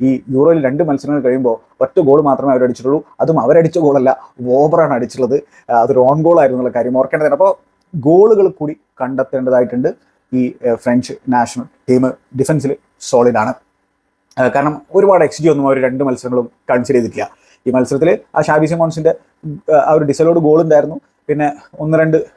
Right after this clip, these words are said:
ഓപ്പർച്യൂണിറ്റീസ് നെതർലാൻഡ്സ് ക്രിയേറ്റ് ചെയ്തിട്ടുണ്ടെന്നല്ലാതെ കാര്യമായിട്ട്, ആ, പിന്നെ പ്രശ്നങ്ങൾ ആ ഡിഫൻസിന് ഉണ്ടായിട്ടുണ്ടായിരുന്നില്ല എന്നുള്ളതും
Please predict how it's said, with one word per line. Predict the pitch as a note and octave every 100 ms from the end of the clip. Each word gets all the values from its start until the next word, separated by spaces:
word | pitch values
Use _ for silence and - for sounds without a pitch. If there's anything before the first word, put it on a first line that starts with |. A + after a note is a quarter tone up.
| _
ഓപ്പർച്യൂണിറ്റീസ് | D3+ - E3 E3 E3 D#3 D3
നെതർലാൻഡ്സ് | D#3 C3+ D3+ C#3+ D3+ D3+
ക്രിയേറ്റ് | D3 D3+ D3+
ചെയ്തിട്ടുണ്ടെന്നല്ലാതെ | D3 D3+ C#3+ C3+ D3+ - _
കാര്യമായിട്ട്, | - F#3 A3+ B3+ A3+ D#3+ B2+ B2 _ _ -
ആ, | C#3 C3+ B2 -
പിന്നെ | C3+ B2+
പ്രശ്നങ്ങൾ | C3 - C#3+ C3 B2 A#2+
ആ | C3+
ഡിഫൻസിന് | B2 A#2+ A#2 A#2+
ഉണ്ടായിട്ടുണ്ടായിരുന്നില്ല | A#2 A#2+ B2 A#2+ A#2 A#2
എന്നുള്ളതും | A2+ A2+ C3+